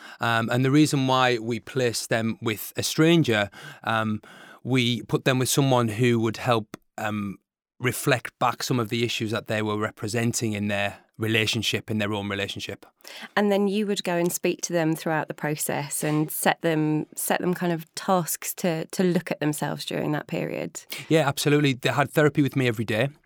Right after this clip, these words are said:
Speaker 1: Um, and also I set tasks which were set just in order to h-, hold a mirror up to, to how they were behaving in their relationship.
Speaker 2: It was really interesting and,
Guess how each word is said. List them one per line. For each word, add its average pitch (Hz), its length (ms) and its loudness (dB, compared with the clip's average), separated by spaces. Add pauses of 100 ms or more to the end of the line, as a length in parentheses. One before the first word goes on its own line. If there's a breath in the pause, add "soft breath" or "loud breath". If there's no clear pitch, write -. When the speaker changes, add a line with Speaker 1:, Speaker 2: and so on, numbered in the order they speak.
(280 loud breath)
Speaker 1:
Um, 117 340 2
and 117 200 0
also 117 320 0
I 110 120 2
set - 280 -4
tasks - 560 -2 (140)
which - 200 -2
were 123 60 0
set 113 460 4
just - 340 -4
in 123 160 -2
order 113 200 -2
to 113 440 0 (140)
h-, - 60 -14 (220)
hold 143 280 4
a - 20 4
mirror 131 460 4
up - 180 -4
to, - 200 -4
to 107 240 -6
how 120 160 0
they 110 140 0
were 107 100 -2
behaving 113 420 0
in 110 80 2
their 104 120 0
relationship. 107 720 -4
Speaker 2:
It 214 160 -6
was 233 160 -6
really 226 260 0
interesting 170 640 -2
and, 165 240 0